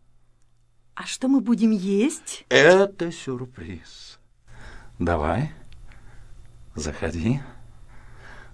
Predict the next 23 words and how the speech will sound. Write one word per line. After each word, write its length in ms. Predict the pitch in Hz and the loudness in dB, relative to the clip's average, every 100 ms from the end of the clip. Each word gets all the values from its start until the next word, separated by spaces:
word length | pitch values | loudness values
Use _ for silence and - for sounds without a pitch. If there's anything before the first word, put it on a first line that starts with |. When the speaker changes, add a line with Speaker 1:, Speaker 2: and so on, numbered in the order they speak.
| - - - | -20 -16 -6
Speaker 2:
Дай 300 | 104 123 175 | 4 6 6
я 100 | 127 | 4
помогу 400 | 80 80 80 78 | 0 -4 -4 -8
с 80 | - | -4
пальто. 680 | 76 - - - 64 139 - - - - - - - - - - - - - - | -4 -4 -8 -4 0 0 -2 -12 -18 -18 -20 -20 -20 -20 -18 -18 -18 -20 -16 -6
Вот 300 | 113 151 190 - - - - | 2 2 2 -6 -16 -12 -6
так. 500 | - - - - - - - - - - - - - - - - | -6 -6 -12 -10 -10 -10 -14 -12 -12 -12 -12 -14 -16 -18 -10 4
Speaker 1:
Ой, 180 | 262 | 6
Боря, 400 | 233 240 262 220 | 6 6 8 8
как 280 | 196 - - | 6 0 0
приятно, 500 | 320 311 320 254 254 | 2 4 4 4 2
когда 260 | 262 240 269 | 2 0 2
ты 100 | 269 | 2
оказываешь 540 | 247 269 240 233 226 | 2 0 0 2 2
мне 140 | 240 226 | 2 2
такое 320 | 226 247 220 | 2 4 4
внимание. 680 | 208 220 220 247 262 220 226 - - - | 4 4 4 4 4 4 0 -6 -18 -8
Я 180 | 202 202 | 2 4
не 140 | 208 | 4
ожидала. 720 | 220 226 262 233 214 190 202 233 | 4 4 2 4 4 4 0 -4
Speaker 2:
Да 200 | 208 - | -6 -4
ты 160 | - 196 | 0 0
что? 540 | - - - - - | 0 -2 0 0 0